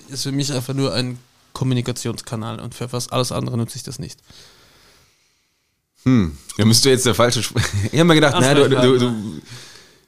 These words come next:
Speaker 2: du hast vielleicht auch unterschiedliche Newsletter oder Mailies, die du, die du konsumierst. Soll ich dir sagen, welche ich konsumiere?
Speaker 1: Ja, aber das bringt mir wahrscheinlich nichts, gell?
Speaker 2: Bringt dir nichts, ne? Ich hab halt das, das Falter-Maili, das finde ich immer noch ganz, ganz interessant. Komm aber auch selten dazu zu lesen, weil sie eigentlich fast zu lang sind.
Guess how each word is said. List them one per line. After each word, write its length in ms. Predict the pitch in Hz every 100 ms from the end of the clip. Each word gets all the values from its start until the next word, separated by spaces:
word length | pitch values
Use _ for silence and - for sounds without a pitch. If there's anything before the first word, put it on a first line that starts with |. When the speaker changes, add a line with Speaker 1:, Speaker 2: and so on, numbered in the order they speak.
| _
Speaker 2:
du 160 | - 104
hast 220 | 113 -
vielleicht 280 | - 110 98
auch 120 | 110
unterschiedliche 600 | 113 117 104 117 95 110
Newsletter 500 | 101 120 117 101 104
oder 120 | 92
Mailies, 420 | 90 87 104 107 -
die 80 | 95
du, 260 | 95 92
die 100 | 90
du 120 | 90
konsumierst. 680 | 87 95 92 92 101 - - _
Soll 140 | 113
ich 60 | 113
dir 100 | 117
sagen, 160 | 120
welche 160 | 117 101
ich 160 | - -
konsumiere? 500 | 117 110 110 120 117 _ 143
Speaker 1:
Ja, 200 | 135 120 _ _
aber 140 | 104 113
das 140 | 113
bringt 200 | - 123
mir 60 | 110
wahrscheinlich 220 | 113 107
nichts, 160 | 107 -
gell? 120 | 120 107
Speaker 2:
Bringt 240 | 120 139
dir 60 | 107
nichts, 240 | 85 -
ne? 80 | 110
Ich 100 | 107
hab 80 | 107
halt 160 | 110
das, 220 | 104 92 -
das 220 | 95 -
Falter-Maili, 680 | 92 98 123 113 113 120 117
das 140 | 104
finde 180 | - 107
ich 40 |
immer 100 | 104
noch 140 | 104 -
ganz, 360 | 98 - -
ganz 220 | 90 90
interessant. 500 | 98 98 92 110 131 - - - - - _
Komm 180 | 139 151
aber 120 | 127
auch 80 | 120
selten 260 | 127 127
dazu 200 | 135 -
zu 140 | 120 110
lesen, 200 | 117 131
weil 80 |
sie 80 | 107
eigentlich 200 | 92 110
fast 200 | 110 -
zu 80 | -
lang 220 | 95 98
sind. 240 | 123 131